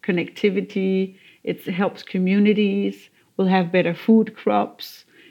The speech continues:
You know, so it has so many effects on human lives to have this focus. And I think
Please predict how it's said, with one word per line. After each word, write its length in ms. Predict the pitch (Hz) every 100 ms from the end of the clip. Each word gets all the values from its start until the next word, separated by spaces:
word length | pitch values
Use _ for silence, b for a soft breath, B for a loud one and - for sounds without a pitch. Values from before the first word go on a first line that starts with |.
| _
You 60 | 190
know, 120 | 165
so 140 | 185
it 40 | 202
has 200 | 220 214
so 240 | - 220
many 340 | 220 214 214 214
effects 680 | 202 - 190 - - - -
on 100 | 190
human 320 | 170 190 180
lives 420 | 170 160 180 185 -
to 140 | 196
have 240 | 180 170
this 160 | - 170
focus. 440 | - 165 - -
And 180 | - 190
I 80 | 185
think 380 | 190 220 208